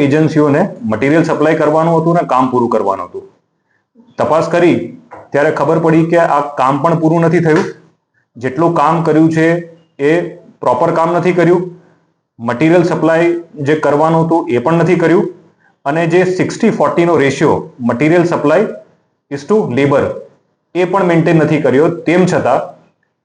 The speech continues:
છપ્પન ગામોમાં ખોટા બિલો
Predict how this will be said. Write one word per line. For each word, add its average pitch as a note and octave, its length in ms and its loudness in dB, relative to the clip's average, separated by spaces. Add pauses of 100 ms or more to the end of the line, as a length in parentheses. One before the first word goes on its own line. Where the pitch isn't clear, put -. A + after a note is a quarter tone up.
(340)
છપ્પન F#3+ 400 -2
ગામોમાં D3+ 600 0 (500)
ખોટા D#3+ 380 0
બિલો D#3 260 2